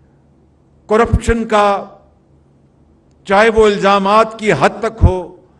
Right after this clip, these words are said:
कोई आपने scandal सुना, अखबारों में पढ़ा, टेलीविजन पे सुना? एक भी। ये मेरा कमाल नहीं है,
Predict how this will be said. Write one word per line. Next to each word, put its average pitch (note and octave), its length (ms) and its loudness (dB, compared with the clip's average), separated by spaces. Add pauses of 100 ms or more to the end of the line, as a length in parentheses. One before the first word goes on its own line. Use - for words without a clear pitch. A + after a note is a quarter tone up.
(520)
कोई F3 260 -6
आपने D#3 460 -6 (960)
scandal D3+ 520 -6
सुना, D#3+ 400 0 (840)
अखबारों D3 540 0
में D#3 220 -4
पढ़ा, F3 300 0 (120)
टेलीविजन D#3+ 520 -6
पे C#3 80 -8
सुना? D3 300 -8 (1900)
एक C#4 360 4
भी। F3 160 -8 (1120)
ये D3 220 -4 (640)
मेरा D3 400 -2
कमाल E3+ 420 -4
नहीं C#3+ 220 -10
है, A#2+ 260 -16